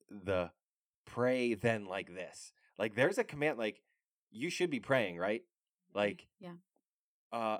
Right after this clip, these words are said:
Speaker 1: open your mouth and
Speaker 2: Yeah.
Speaker 1: pray.
Speaker 2: Mm-hmm.
Speaker 1: Like, Jesus is praying in front of others. So pray in front of others.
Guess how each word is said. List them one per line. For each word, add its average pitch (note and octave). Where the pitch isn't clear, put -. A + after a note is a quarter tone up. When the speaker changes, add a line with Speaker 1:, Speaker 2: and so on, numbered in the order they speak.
Speaker 1:
open G#3+
your D3+
mouth F#2+
and E3+
Speaker 2:
Yeah. E3
Speaker 1:
pray. F#2
Speaker 2:
Mm-hmm. -
Speaker 1:
Like, G2
Jesus D#3+
is C3
praying A#2+
in G2
front F#2+
of E2
others. E2+
So A#2
pray F#3+
in C3
front G2
of F2
others. E2